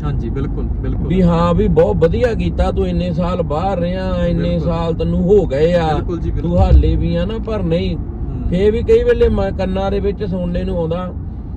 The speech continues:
Speaker 2: ਵੀ ਕੀ ਕੀਤਾ। ਕਈਆਂ ਦੇ ਮਾਂ ਪਿਓ ਕਹਿੰਦੇ ਆ ਨਾ,
Speaker 1: ਕਹਿ ਦਿੰਦੇ
Speaker 2: "ਕੀ
Speaker 1: ਆ ਜੀ,
Speaker 2: ਕੀਤਾ?
Speaker 1: ਕਹਿ, ਕਹਿ ਦਿੰਦੇ ਆ ਜੀ,
Speaker 2: ਤੂੰ
Speaker 1: ਕਹਿ
Speaker 2: ਕੀ
Speaker 1: ਦਿੰਦੇ ਆ।
Speaker 2: ਕੀਤਾ?" ਹਨਾ। ਉਹ ਵਿਚਾਰਾ ਵੀਹ ਪੱਚੀ ਸਾਲ ਬਾਹਰ ਰਹਿ, ਮੈਂ ਕਈ ਵੇਲੇ ਨਾ, ਕ-, ਆਪਣਾ ਕਈ ਦੇਸ਼ਾਂ 'ਚ ਦੇਖਦੇ ਆ ਆਪਾਂ,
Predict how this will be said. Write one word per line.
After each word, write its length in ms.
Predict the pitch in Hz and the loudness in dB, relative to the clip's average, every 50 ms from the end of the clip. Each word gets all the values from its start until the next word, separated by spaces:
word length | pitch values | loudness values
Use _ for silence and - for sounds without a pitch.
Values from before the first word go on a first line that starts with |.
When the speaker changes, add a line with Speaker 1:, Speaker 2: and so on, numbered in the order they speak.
| - - - | -10 -8 -8
Speaker 2:
ਵੀ 100 | - 165 | -8 -6
ਕੀ 280 | - - 185 202 214 | -6 -6 -4 -4 -4
ਕੀਤਾ। 520 | 208 196 202 165 - 165 160 156 147 143 139 135 - - | -4 -4 -6 -6 -4 -2 -2 -2 -2 -2 -4 -6 -8 -6
ਕਈਆਂ 320 | - 160 160 170 180 190 180 | -4 -4 -2 -2 -4 -4 -4
ਦੇ 200 | 180 180 180 175 | -4 -4 -4 -2
ਮਾਂ 300 | 160 160 156 156 151 151 | -2 -2 0 0 0 0
ਪਿਓ 160 | 139 160 160 143 | -2 -4 -6 -6
ਕਹਿੰਦੇ 340 | 156 151 147 151 180 190 180 | -4 -4 -4 -4 -4 -4 -4
ਆ 80 | 170 | -4
ਨਾ, 100 | 170 202 226 233 - - - - | -4 -4 -6 -6 -8 -8 -8 -8
Speaker 1:
ਕਹਿ 140 | 127 127 139 | -8 -8 -8
ਦਿੰਦੇ 220 | 139 139 131 127 | -8 -8 -6 -4
Speaker 2:
"ਕੀ 60 | 180 202 | -2 -2
Speaker 1:
ਆ 20 | |
ਜੀ, 80 | 226 214 | -2 -2
Speaker 2:
ਕੀਤਾ? 460 | 190 226 - - - 175 165 156 143 | -2 -2 -2 -2 -2 0 0 0 -2
Speaker 1:
ਕਹਿ, 260 | 127 117 - - 131 | -2 -6 -8 -8 -6
ਕਹਿ 80 | 147 170 | -6 -6
ਦਿੰਦੇ 240 | 170 165 151 139 | -6 -6 -6 -4
ਆ 20 | 127 | -4
ਜੀ, 140 | 123 - 180 | -4 -2 -2
Speaker 2:
ਤੂੰ 80 | 180 | -2
Speaker 1:
ਕਹਿ 100 | 175 170 | -4 -2
Speaker 2:
ਕੀ 120 | 190 196 214 | -2 -2 -2
Speaker 1:
ਦਿੰਦੇ 160 | 220 208 220 | -2 -2 -2
ਆ। 40 | 202 | -2
Speaker 2:
ਕੀਤਾ?" 340 | 165 170 180 175 170 165 | -2 -2 -2 -2 0 0
ਹਨਾ। 100 | 180 214 | 0 -2
ਉਹ 240 | 226 226 214 220 220 | -2 0 2 4 4
ਵਿਚਾਰਾ 460 | 202 208 - 214 214 208 208 214 208 202 | 4 2 0 0 0 0 0 0 0 0
ਵੀਹ 260 | 185 185 208 220 214 | -2 -2 -2 -2 -2
ਪੱਚੀ 340 | 185 208 196 - 180 202 196 | -2 -4 -4 -4 -2 -2 -2
ਸਾਲ 320 | 180 190 190 190 190 185 | 0 0 0 0 0 -2
ਬਾਹਰ 340 | 170 160 170 180 196 208 190 | -2 -2 0 0 0 -2 -2
ਰਹਿ, 140 | 190 190 190 | -2 -2 -2
ਮੈਂ 460 | 190 185 185 185 185 190 196 196 185 180 180 - - | -2 -4 -4 -4 -4 -4 -4 -4 -4 -6 -8 -8 -6
ਕਈ 180 | 170 175 185 202 | -4 -4 -4 -4
ਵੇਲੇ 240 | 190 202 190 190 196 | -4 -4 -4 -4 -6
ਨਾ, 220 | 214 220 220 208 - - - - - - - - - | -6 -6 -8 -8 -10 -10 -12 -12 -10 -10 -10 -6 -4
ਕ-, 240 | 156 165 165 160 170 | -4 -2 0 0 -2
ਆਪਣਾ 560 | 170 165 - - 170 165 165 165 165 160 156 143 117 | -2 -4 -4 -4 -4 -2 -2 -2 -2 -2 -4 -4 -2
ਕਈ 180 | 151 156 170 180 | -2 -2 -2 -2
ਦੇਸ਼ਾਂ 400 | 165 165 156 147 - 160 156 151 | -2 -4 -4 -2 -2 -2 -2 -2
'ਚ 40 | |
ਦੇਖਦੇ 560 | 156 147 139 143 139 135 135 135 127 143 151 151 | -2 -2 -2 -2 -2 -2 -2 -2 -2 -2 -2 -2
ਆ 80 | 147 | -2
ਆਪਾਂ, 360 | 147 135 - 156 165 180 190 | -4 -4 -4 -4 -4 -4 -6